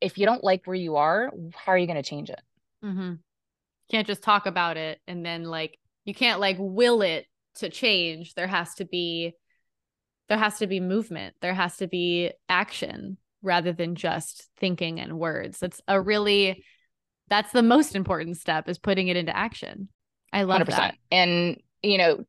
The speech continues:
Speaker 1: journaling is, y-, you probably know this already, but manifestation, a lot of times, just writing it out changes your brain pattern.
Speaker 2: Mm-hmm.
Speaker 1: So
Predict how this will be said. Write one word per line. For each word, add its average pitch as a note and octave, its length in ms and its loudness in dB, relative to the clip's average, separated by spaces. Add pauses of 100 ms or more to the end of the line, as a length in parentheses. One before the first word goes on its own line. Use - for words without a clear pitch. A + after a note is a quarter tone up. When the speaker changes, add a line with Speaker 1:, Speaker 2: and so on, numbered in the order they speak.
Speaker 1:
journaling G#3 580 4
is, E3 120 0 (220)
y-, A#3+ 160 -12
you G#3 200 0
probably F3+ 280 2
know C#3 120 -2
this D3 140 -10
already, C#3+ 260 0
but C#3 200 -2 (380)
manifestation, F3+ 720 0
a C#3+ 80 -2
lot C#3+ 120 2
of C#3 80 -6
times, D3 240 -8
just - 160 -8
writing D3+ 440 2
it B2+ 100 0
out C#3 320 2 (160)
changes E3 560 -2
your C#3+ 120 -8
brain D3 300 -4
pattern. - 400 -10 (400)
Speaker 2:
Mm-hmm. F3+ 380 -4 (180)
Speaker 1:
So E3+ 460 8